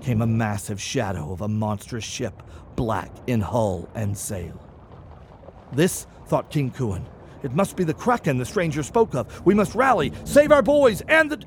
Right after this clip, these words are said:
but before Cuin could stir a foot to seek a foe, the decks of the ships were suddenly manned by the squires and the crews of the stolen ships, but they were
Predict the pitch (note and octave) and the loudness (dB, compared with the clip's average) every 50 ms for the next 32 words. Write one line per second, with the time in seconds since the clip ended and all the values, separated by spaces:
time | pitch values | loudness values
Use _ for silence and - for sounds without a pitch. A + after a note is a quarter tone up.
0 | - - - - C#3 A#2+ A2+ - - E3 D#3 D3 C#3 - - - F3 E3 D3 B2+ | -16 -8 -4 -2 -2 -2 -2 0 2 2 2 2 0 -2 0 2 4 4 4 4
1 | A#2 G2+ A2+ G#2 F#2+ - - - - - D#3 D3 D3+ D3 - C3 - - D3+ C#3+ | 0 -2 -6 -8 -8 -10 -14 -12 -6 -2 0 0 0 0 -4 -8 -4 0 0 0
2 | C#3 - - A#2 - - D3+ C#3 - - - B2 - - A2 F#2+ F#2 E2+ D#2+ E2 | 0 -2 -8 -12 -8 -4 -4 -4 -4 -6 -14 -12 -10 -8 -8 -8 -8 -10 -12 -14
3 | - - - - - - - A2 F#2 - D3+ C#3+ - - - - - B2+ B2 A#2 | -18 -20 -20 -20 -12 -8 -8 -6 -4 -4 -4 -4 -6 -8 -12 -14 -12 -10 -10 -8
4 | - - - F#3 G#3 - - - - - - - - D#3+ D3+ - - G3 F3 F3+ | -6 -4 -2 -2 -2 -4 -8 -20 -20 -20 -8 -2 0 0 2 2 2 2 2 2
5 | F#3 F#3 F3 E3+ F3+ G#3 A3 E3 A#2+ A2+ G#2+ G#2 B2+ B2 C3+ B2 - - G#3+ G#3 | 2 2 2 2 2 0 0 0 0 -2 -2 -2 -2 -2 -4 -4 -4 0 2 2
6 | G3+ F#3+ C3+ F#2 D#2+ D#2 - - - - - D#3+ F3+ F3+ E3+ - G#3 A3+ A#3+ A#3 | 2 2 -2 -6 -8 -12 -16 -20 -12 -4 -2 0 0 0 0 0 0 2 2 2
7 | F#3+ D3 D3+ C#3+ D3+ C#3 - - F#3+ F3+ F#3 F3+ D#3+ - B3+ A#3 E3+ - - F3 | 0 0 0 -2 -4 -2 2 2 2 2 2 0 -2 -2 -2 -2 -2 -4 -8 -6
8 | - - G3 F#3+ F#3 E3+ D3 C#3+ | -2 0 0 2 2 0 -2 -4